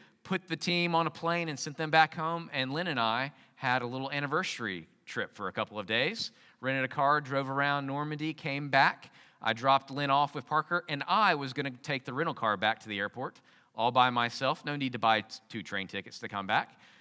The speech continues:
So I, I, I go, I take the car to the airport. Uh, things go well with the exchange. It is getting late, though. It's almost midnight. And I go down to the train terminal, and the train arrives. All the people are getting off.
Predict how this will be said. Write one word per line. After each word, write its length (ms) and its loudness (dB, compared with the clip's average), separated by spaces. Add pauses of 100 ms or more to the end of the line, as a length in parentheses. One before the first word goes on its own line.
(160)
So 160 -2
I, 180 8
I, 560 2
I 40 4 (380)
go, 260 2
I 80 4
take 180 -2
the 80 -8
car 240 0
to 80 -8
the 80 -2
airport. 560 -2 (360)
Uh, 340 4 (100)
things 240 -2
go 180 0
well 220 4
with 80 -4
the 80 -4
exchange. 640 -4 (160)
It 140 0
is 100 0
getting 240 -2
late, 320 0
though. 300 -8
It's 140 -12
almost 420 -4
midnight. 420 -4 (720)
And 540 -2
I 540 4 (100)
go 140 0
down 420 2
to 120 -6
the 80 -6
train 340 -2
terminal, 460 -6 (460)
and 220 0
the 40 -2
train 320 2
arrives. 500 6
All 240 2
the 60 -2
people 240 -4
are 80 2
getting 200 0
off. 380 2